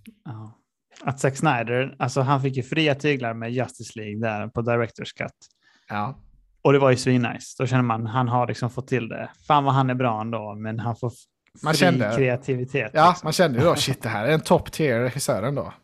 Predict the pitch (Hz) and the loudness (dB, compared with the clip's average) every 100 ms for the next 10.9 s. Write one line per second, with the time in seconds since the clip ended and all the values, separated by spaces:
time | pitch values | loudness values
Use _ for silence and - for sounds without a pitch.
0 | - 135 147 208 190 120 165 196 101 - | -10 -2 4 6 6 4 2 2 0 0
1 | - 165 127 95 113 - - - - - | 0 0 -2 -6 -10 -8 -8 -8 -10 -16
2 | - 147 143 135 143 151 131 151 156 135 | -8 0 2 2 2 4 4 2 2 2
3 | 143 139 170 151 135 139 - 143 117 123 | 0 0 0 0 0 -2 -4 -8 -8 -6
4 | 131 123 110 110 117 117 120 120 117 123 | -4 -4 -6 -6 -2 -2 -2 -6 -8 -8
5 | 120 120 - 131 139 135 135 156 151 127 | -8 -10 -10 -2 0 0 0 0 2 0
6 | 120 123 120 143 135 139 117 117 120 120 | 0 -2 -4 -4 -2 -2 -6 -8 -8 -8
7 | - - 127 135 110 110 127 123 - - | -10 -10 -4 -4 -4 -4 -4 -6 -10 -12
8 | - 147 - 180 160 165 151 147 170 160 | -6 -4 0 2 4 6 4 4 6 6
9 | 143 139 135 135 - - - 196 123 - | 4 0 0 0 2 0 2 2 2 2
10 | 143 143 139 143 139 143 117 95 | 2 2 0 0 0 0 -2 -4